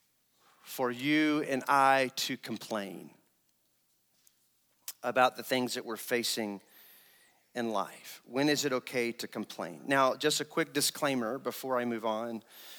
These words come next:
I'm not talking about the, the complaining about, "Gosh, my,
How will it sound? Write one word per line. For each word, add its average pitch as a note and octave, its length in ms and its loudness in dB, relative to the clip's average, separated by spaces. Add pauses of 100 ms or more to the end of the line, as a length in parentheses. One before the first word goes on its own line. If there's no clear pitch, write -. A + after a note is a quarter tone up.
(280)
I'm D#3 160 6
not F#3 200 6
talking E3+ 440 6
about D3 280 8
the, D3 80 0 (280)
the C3+ 80 -10
complaining C#3 600 2
about, B2+ 400 6
"Gosh, C#3 340 6
my, B2+ 240 4